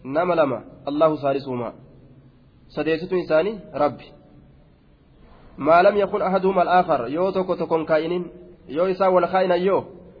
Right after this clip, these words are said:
Rahmataa fi jaalalle-, jaalalallee jidduu fudhateetuma biraa kuta haaliqni. Achi booda gaa isaa walit deebi'aniituma wal dha'u.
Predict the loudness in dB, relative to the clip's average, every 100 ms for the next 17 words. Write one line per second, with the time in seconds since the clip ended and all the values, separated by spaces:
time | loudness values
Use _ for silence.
0 | -20 -20 -6 -2 0 0 2 4 2 0
1 | 2 4 2 -2 -6 2 2 4 2 0
2 | -2 -4 -6 -4 -4 -2 -2 0 2 0
3 | 0 -2 -2 -6 -20 -6 -2 0 0 -2
4 | -4 -8 -20 -20 -20 -20 -20 -20 -6 -4
5 | -2 -4 -2 2 2 2 0 0 -2 0
6 | 0 -2 0 0 0 -4 -4 -2 0 0
7 | 0